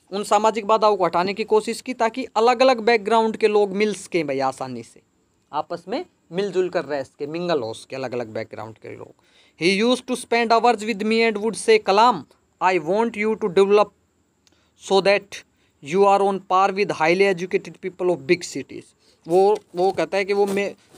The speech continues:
वो मेरे को कहते थे, "कलाम, मैं चाहता हूँ कि तुम्हारे अंदर कि, कि तुम एजुकेटेड पीपल है ना बिग सिटीज के, उनके साथ, अ,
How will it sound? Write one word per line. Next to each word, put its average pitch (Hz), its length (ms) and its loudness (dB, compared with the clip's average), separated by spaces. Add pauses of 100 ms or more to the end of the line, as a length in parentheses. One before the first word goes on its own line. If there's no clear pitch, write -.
वो 180 100 0
मेरे 196 220 4
को 202 120 2
कहते 180 320 -4
थे, 220 100 -2
"कलाम, 208 320 2
मैं 196 160 -2
चाहता 185 300 -4
हूँ 202 120 -4
कि 226 100 -2
तुम्हारे 170 400 0
अंदर 190 340 0 (1600)
कि, 220 100 -2 (580)
कि 214 80 2
तुम 247 340 0
एजुकेटेड 233 600 0
पीपल 233 340 -2
है 170 80 0
ना 208 100 0
बिग 190 200 -2
सिटीज 185 460 -4
के, 180 160 -2
उनके 202 340 -2
साथ, 202 400 2
अ, 165 800 -4